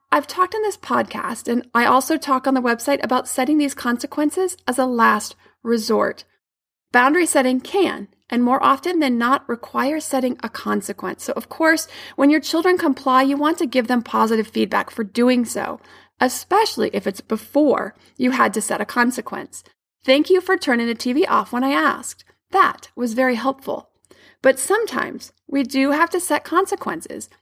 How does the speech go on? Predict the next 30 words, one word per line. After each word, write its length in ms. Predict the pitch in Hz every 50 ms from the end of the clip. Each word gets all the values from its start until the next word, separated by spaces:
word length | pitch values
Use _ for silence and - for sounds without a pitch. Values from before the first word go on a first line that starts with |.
| _ _ -
in 120 | 254 262
order 240 | - 254 254 302 311
to 120 | - 370
let 180 | 339 311 294 285
our 100 | 285 285
kids 280 | 285 - 285 262 240 254
know 420 | 240 269 285 254 - - - - -
that 160 | - 226 -
we 140 | - 247 247
mean 400 | 240 233 233 233 226 226 233 233 _ _ _ _ _
business 560 | - 311 339 311 - - - - - - - - _ _ _ _
when 140 | - - 226
we 140 | 233 240 247
set 360 | 240 - 220 208 - - _
down 240 | - 196 202 208 208
a 40 | 214
boundary. 520 | 202 226 233 233 233 214 - - - - - _ _ _ _ _ _ _ _ _ _
So 180 | - - 247 233
these 220 | 262 269 262 269
consequences 760 | - 285 269 277 - 320 - 311 311 302 285 - 320 294 -
do 380 | - - - - 233 233 240 240
have 360 | 226 - 220 214 202 190 202
their 160 | - 208 202
place. 580 | - - - - - - - - - - - _ _ _ _ _ _ _ _ _ - - -
Now, 200 | 254 247 233 - -
if 100 | 247 269
you 120 | 277 285
have 320 | 254 - - 262 277 330 -
a 80 | 494
toddler, 560 | - - - 226 202 - - - - - 208